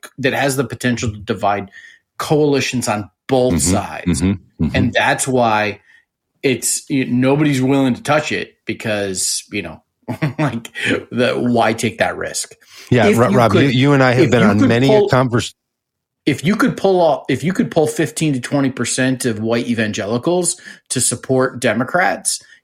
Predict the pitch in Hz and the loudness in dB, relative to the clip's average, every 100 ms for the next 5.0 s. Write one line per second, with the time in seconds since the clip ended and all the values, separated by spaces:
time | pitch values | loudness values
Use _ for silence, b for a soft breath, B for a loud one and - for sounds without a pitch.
0 | _ - 127 135 131 139 123 123 - 123 | _ -6 0 2 2 2 2 0 0 -2
1 | - 170 180 185 131 123 127 117 113 139 | -2 0 0 0 0 0 0 0 2 2
2 | 82 80 143 139 123 117 127 165 175 190 | 2 0 0 0 0 2 2 2 0 2
3 | 202 214 226 226 269 262 B B - 147 | 2 4 2 0 -2 -2 B B -2 0
4 | 127 170 170 - 131 - 208 226 113 87 | 0 0 0 -2 -4 -2 -2 -2 -6 -8